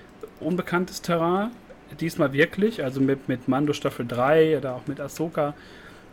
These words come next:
da einfach ein bisschen neues Terrain zu, zu ergründen, vielleicht auch mal neue Welten, die nicht Tatooine sind,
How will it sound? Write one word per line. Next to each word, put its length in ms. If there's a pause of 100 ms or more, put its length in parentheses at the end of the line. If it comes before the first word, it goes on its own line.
(120)
da 100
einfach 320
ein 80
bisschen 300
neues 260
Terrain 560
zu, 420
zu 120
ergründen, 680
vielleicht 360
auch 40
mal 140
neue 280
Welten, 280
die 100
nicht 360
Tatooine 420
sind, 300